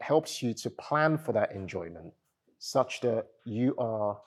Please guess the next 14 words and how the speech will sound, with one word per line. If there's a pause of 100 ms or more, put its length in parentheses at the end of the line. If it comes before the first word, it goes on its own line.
(720)
every
day (520)
working
on
the
financial
element (100)
of
your (140)
journey, (800)
but (180)
also
you're
putting